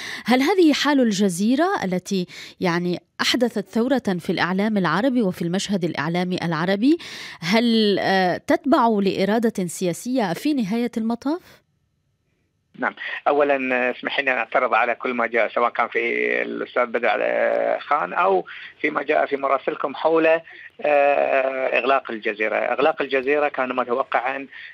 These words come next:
Speaker 2: آه، أن يتم قبل أن، آه، يعني يكون هناك، آه، مصالحة بين البلدين، لأنه حقيقة كما ذكر أنه هي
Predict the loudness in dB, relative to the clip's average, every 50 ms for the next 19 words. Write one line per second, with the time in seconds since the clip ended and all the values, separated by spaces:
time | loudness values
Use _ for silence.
0 | -6 -2 -2 0 0 0 0 0 0 0 -2 -2 -2 -4 -4 -4 -4 -8 -10 -12
1 | -14 -14 -6 -2 -2 0 0 2 2 2 0 0 0 0 0 0 0 -2 -6 -8
2 | -8 -4 -2 -2 0 0 -2 -2 -4 -4 -4 -2 0 0 0 -2 -4 -6 -6 -4
3 | -4 -4 -4 -2 -2 -2 -2 -2 0 2 2 2 0 -2 -8 -18 -18 -14 -6 -2
4 | -2 0 2 0 0 0 0 0 -2 -4 -4 -2 -4 0 2 2 2 2 2 0
5 | 0 0 0 0 2 0 0 0 0 -2 -4 -4 -4 -4 -4 -2 -2 0 0 2
6 | 2 0 0 0 -2 -4 -4 -4 -4 -4 -2 -2 -2 -2 -2 -2 -4 -2 -2 0
7 | 0 0 0 0 -2 -2 -2 -2 0 0 0